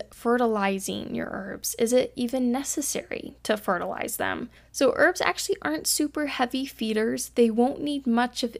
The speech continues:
anything, especially if you've just repotted them with fresh soil.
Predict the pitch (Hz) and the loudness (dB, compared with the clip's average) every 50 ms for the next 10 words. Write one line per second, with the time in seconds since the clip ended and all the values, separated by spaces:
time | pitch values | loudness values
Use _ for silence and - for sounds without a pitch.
0 | - 214 208 208 214 226 - - 240 240 254 277 - - - - - - - 220 | -2 0 0 0 0 -2 -4 -2 -2 0 0 0 -2 -4 -4 -4 -4 -2 0 0
1 | 214 - - - 233 240 240 - - 220 214 202 - - - 208 208 202 - - | 0 0 -2 -2 -2 -2 -4 -6 -8 -10 -10 -10 -8 -6 -4 -4 -2 -4 -4 -2
2 | 208 202 208 - - - - 190 190 190 214 226 233 - - 269 294 302 302 277 | -2 -2 -4 -4 -8 -10 -8 -6 -4 -2 -4 -4 -4 -2 -4 -2 -2 -2 -2 -4
3 | 233 220 - - - 196 185 - - - - - 196 185 185 190 214 233 277 302 | -4 -6 -8 -6 -4 -4 -4 -2 -4 -4 -2 -2 -2 -2 0 0 0 0 0 -2
4 | - | -4